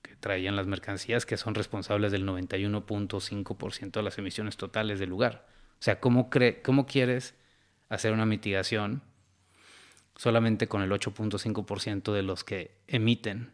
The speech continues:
eh, C O dos a la atmósfera? No, no, no, no se puede hacer una estrategia así. Entonces, eh, ahora ya se incluyó también esta pers-, perspectiva marino-costera, fue una de las contribuciones que pudimos hacer durante esta gestión.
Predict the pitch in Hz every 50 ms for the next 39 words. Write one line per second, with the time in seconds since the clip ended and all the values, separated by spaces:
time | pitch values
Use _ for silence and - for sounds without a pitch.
0 | - _ _ - 123 107 98 95 87 - - 104 98 107 117 104 104 104 98 98
1 | 95 117 139 135 - 113 98 92 92 - 113 107 104 - - 101 - - 104 104
2 | 101 95 98 98 - - 95 - 101 98 95 - 110 101 98 - 101 - 95 95
3 | - 98 - 147 151 - - - - - - - - - - - - _ - 110
4 | 107 98 - 117 120 107 95 117 117 104 - - - - 135 113 104 98 98 98
5 | 101 104 107 104 104 101 - - 107 104 98 - 101 101 95 101 101 98 - 117
6 | 113 110 104 98 - 104 - - 90 - - - - _ - 117 98 - - 101
7 | - - - 101 98 101 101 98 98 95 92 - 95 - - - 101 95 95 101
8 | 110 127 120 - 104 92 98 95 92 92 92 - - - 101 92 101 95 92 92
9 | 87 101 95 92 - - 98 87 - - 95 95 95 92 92 - 98 92 - -
10 | 98 95 95 - - _ _ _ _ _ _ _ _ _ _ _ _ _ _ _
11 | _ _ _ _ - - 107 98 98 95 90 98 92 - 104 98 - 104 98 -
12 | 113 107 110 110